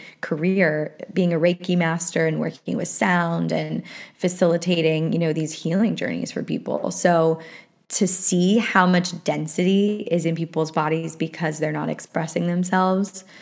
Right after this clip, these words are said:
authentically and honestly, not living their truth, not speaking their truth. Um, it's just one more thing that reminds me I'm on the right path.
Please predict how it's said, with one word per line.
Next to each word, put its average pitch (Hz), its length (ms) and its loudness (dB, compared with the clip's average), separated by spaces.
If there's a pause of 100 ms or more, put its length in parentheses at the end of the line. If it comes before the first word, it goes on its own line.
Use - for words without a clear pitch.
(200)
authentically 190 680 2
and 190 80 0
honestly, 180 480 0
not 165 240 -4
living 180 320 4
their 180 100 2
truth, 185 320 -2
not 165 240 -4
speaking 180 440 -2
their 180 160 2
truth. 180 440 -2 (540)
Um, 156 520 0 (720)
it's 185 260 0
just - 420 -2 (100)
one 202 340 6
more 190 200 4
thing 175 320 0
that 180 100 0
reminds 160 400 -2
me 190 300 2
I'm 165 240 -2
on 165 80 -2
the 175 80 -2
right 175 180 -2
path. 165 340 -8